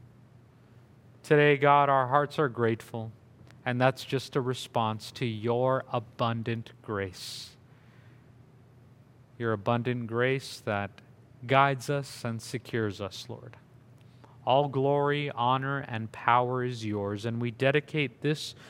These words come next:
time in your word, Lord. We dedicate it to you. Teach us, O Jesus. Teach us who you want us to be, reflectors of your image.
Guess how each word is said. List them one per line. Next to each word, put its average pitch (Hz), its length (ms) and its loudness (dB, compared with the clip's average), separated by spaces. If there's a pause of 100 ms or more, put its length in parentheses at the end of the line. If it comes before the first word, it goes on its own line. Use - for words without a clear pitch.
(240)
time 147 360 6 (100)
in 156 220 0
your 165 260 2
word, 120 380 0
Lord. 113 340 -2
We 113 120 -4
dedicate 131 520 0
it 139 140 -2
to 147 120 -8
you. 110 320 -4 (460)
Teach 170 300 2
us, 123 240 -2
O 120 100 0
Jesus. 104 720 -8 (420)
Teach 175 320 -2
us 165 420 -2 (720)
who - 140 -8
you 113 200 -2
want 113 300 0
us - 140 -10
to - 100 -10
be, 113 240 -6 (1080)
reflectors 120 680 -2
of 113 120 -4
your 120 200 -2
image. 95 420 -10